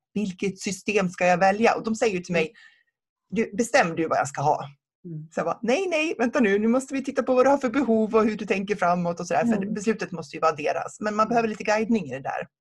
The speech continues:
Speaker 2: Mm.
Speaker 1: Eh, själva medlemstjänstdelen av New Sendler, eh,
Speaker 2: Mm.
Speaker 1: är det då så att man egentligen skapar kurser och sätter ihop dem till en bundle?
Speaker 2: Ja, du,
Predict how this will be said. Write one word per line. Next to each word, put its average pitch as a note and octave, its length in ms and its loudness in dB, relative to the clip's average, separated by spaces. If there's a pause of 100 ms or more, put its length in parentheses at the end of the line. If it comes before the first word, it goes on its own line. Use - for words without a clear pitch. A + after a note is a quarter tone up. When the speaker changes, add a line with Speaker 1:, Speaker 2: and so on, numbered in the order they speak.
(240)
Speaker 2:
Mm. B3+ 340 2 (480)
Speaker 1:
Eh, - 200 -4
själva B3 280 -2
medlemstjänstdelen B3+ 1500 -2
av F3 140 0
New F#3 200 -2
Sendler, G3+ 580 -4 (360)
eh, G#3+ 160 -2
Speaker 2:
Mm. C#4+ 140 0
Speaker 1:
är B3+ 120 4
det A#3+ 160 0
då G3 220 -6
så F3 220 -8
att F3 260 -6
man F3 320 -4 (440)
egentligen G3 400 -4
skapar E3 480 -4
kurser F3 480 -6
och - 80 -12
sätter E3+ 240 -10
ihop G3 200 -8
dem D3+ 160 -10
till C#3+ 140 -14
en D3 140 -10
bundle? D3 440 0 (1700)
Speaker 2:
Ja, A3+ 560 6
du, A3+ 220 -2